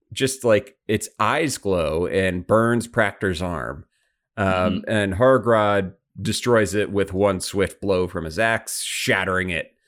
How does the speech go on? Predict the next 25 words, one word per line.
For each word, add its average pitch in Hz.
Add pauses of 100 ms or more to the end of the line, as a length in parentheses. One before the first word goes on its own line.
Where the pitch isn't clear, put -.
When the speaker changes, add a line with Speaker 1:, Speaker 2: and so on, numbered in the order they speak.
(420)
Speaker 1:
um, 82
across 98
the 101
room. 73 (640)
And, 98
uh, 92 (320)
uh, 98
basically, 110 (720)
it 120
gave, 175 (240)
uh, 92 (200)
it 98
gave 151
Proctor, 131
like, 92 (420)
instantaneous 135
sunburn 92 (240)
on 107
his 101
arm 104
Speaker 2:
Yeah. 123
Speaker 1:
where 113
it 113
was 98
looking. 101